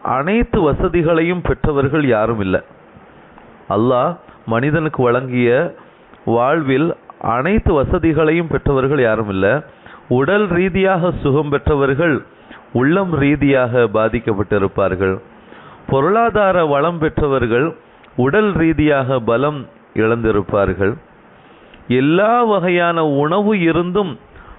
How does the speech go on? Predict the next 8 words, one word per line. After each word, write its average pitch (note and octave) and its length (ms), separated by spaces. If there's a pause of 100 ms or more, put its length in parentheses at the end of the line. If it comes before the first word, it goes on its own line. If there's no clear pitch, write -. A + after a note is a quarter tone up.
(240)
சாப்பிடும் E3 600
பாக்கியம் C3+ 520
பெற்றிருக்க A#2 520
மாட்டார்கள். F#2+ 640 (720)
ஆரோக்கியமான D3 960
உடல் D3+ 320
அமைப்பை D#3 560
பெற்றிருந்தும் C3 840